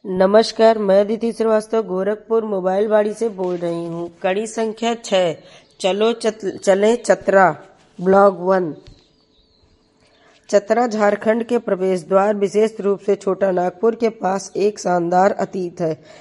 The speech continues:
जिसमें एक प्रसिद्ध ऐतिहासिक विरासत है। यह भूमि मानवीय नाट्य की ऐतिहासिक प्रगति के विचित्र असंतोष का मूक दर्शक है। प्राचीन काल में कहा जाता है कि अशोक के शासनकाल के दौरान दो सौ बत्तीस बीसी में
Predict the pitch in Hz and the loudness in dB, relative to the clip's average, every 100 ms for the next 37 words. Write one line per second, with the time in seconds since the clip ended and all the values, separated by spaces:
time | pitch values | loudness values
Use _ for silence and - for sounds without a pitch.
0 | _ 185 196 220 233 226 233 226 190 233 | _ -2 -2 4 6 6 4 0 -6 -4
1 | 214 202 196 185 185 185 208 185 180 175 | 2 2 2 0 -4 -4 -8 -4 -2 -2
2 | 185 180 180 196 202 175 196 220 226 196 | -4 -6 -4 0 -2 0 0 0 0 0
3 | 185 180 202 202 196 214 233 202 202 190 | 0 2 2 2 0 -2 -4 0 0 0
4 | 180 180 175 208 - 185 208 - 208 175 | 0 -2 -2 -6 -4 -2 -2 0 -2 -2
5 | - 202 220 - - - - _ - 202 | -2 0 0 -2 -20 -20 -20 _ -2 0
6 | 214 208 202 220 240 240 226 220 226 156 | 2 0 0 0 -2 -2 -2 0 -4 -4
7 | 165 165 190 180 180 156 - _ _ _ | -8 -6 -10 -6 -6 -6 -10 _ _ _
8 | - 208 208 240 254 240 240 240 240 220 | 4 4 4 -4 -2 2 2 2 -2 -2
9 | 196 214 202 196 220 220 220 208 185 208 | -2 2 2 2 0 0 0 -2 0 -2
10 | 208 214 202 180 196 185 190 202 202 175 | -2 -4 -4 -4 -6 -4 -2 -2 -2 -2
11 | 175 180 196 190 185 175 156 170 - 214 | -2 0 -2 -2 -4 -4 -6 -10 -2 -2
12 | 180 175 170 180 180 214 240 - | -2 -6 -4 -4 0 0 -2 -12